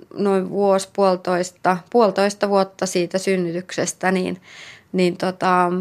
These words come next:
mä palasin Suomeen. Mähän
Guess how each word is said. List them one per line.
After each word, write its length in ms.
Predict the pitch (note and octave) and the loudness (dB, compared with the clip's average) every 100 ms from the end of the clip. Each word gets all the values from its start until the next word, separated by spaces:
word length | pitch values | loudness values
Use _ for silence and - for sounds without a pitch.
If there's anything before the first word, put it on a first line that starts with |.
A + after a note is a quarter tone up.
| F#3 | -4
mä 100 | F#3 | -2
palasin 500 | F#3+ F3+ F#3 G3+ G3 | 2 2 2 -2 -4
Suomeen. 800 | - F3 E3 C#3+ A#2+ G#2+ F3 F3+ - _ - - - - - | -2 -2 0 -4 -4 -4 -6 -8 -16 _ -20 -20 -20 -20 -4
Mähän 340 | F#3 F#3+ F#3 | 0 2 2